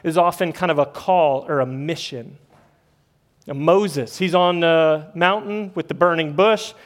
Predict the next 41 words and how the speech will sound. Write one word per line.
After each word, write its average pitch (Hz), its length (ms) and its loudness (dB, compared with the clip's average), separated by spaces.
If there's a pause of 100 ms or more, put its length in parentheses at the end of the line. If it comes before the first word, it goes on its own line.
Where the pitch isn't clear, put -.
(120)
"Take 170 240 0
my 160 180 2
kicks 214 360 -2
off 214 200 4
or 170 60 -2
shoes 214 340 -2
off. 220 260 4
Like, 156 140 0
let's 160 180 0
go. 208 260 4
What 196 140 2
am 180 80 2
I 180 40 4
supposed 185 220 -4
to 175 60 -10
do? 220 400 0
Like, 160 240 2
what's 190 160 0
happening 214 380 0
here?" 220 260 -2 (260)
And 170 140 0
in 220 300 0
that 208 200 2
moment, 180 560 -2 (680)
assured 233 360 2
of 170 120 -2
God's 190 260 4
presence 202 480 0
in 180 80 0
his 160 160 0
life, 160 300 2
God 160 200 2
says 170 240 -2
to 156 120 -4
him, 147 160 -4
"I've 139 120 -2
got 151 160 0
a 135 60 -6
job 147 540 -2
for 147 180 -8
you. 127 240 -12